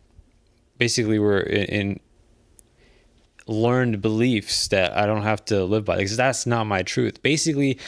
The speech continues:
that whole opportunity of growth that I look at that as was someone denying my truth. And when that happened, I got angry. So then I needed to mend that by expressing this, this wound that got reopened,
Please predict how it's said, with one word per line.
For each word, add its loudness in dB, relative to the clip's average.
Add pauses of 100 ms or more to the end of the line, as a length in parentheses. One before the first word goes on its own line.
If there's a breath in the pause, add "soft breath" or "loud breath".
(120)
that 2
whole 2
opportunity 0
of -4
growth 0
that 0
I 2
look 0
at -2
that 2
as 2
was -2 (440 loud breath)
someone 0
denying 0
my -4
truth. -8 (880)
And 0
when 0
that 2
happened, 0 (300)
I 2
got 2
angry. 0
So 0
then 0 (340)
I -2
needed 2
to -2
mend 0
that 2
by 2
expressing 0
this, 0
this -2
wound 0
that 0
got 0
reopened, -2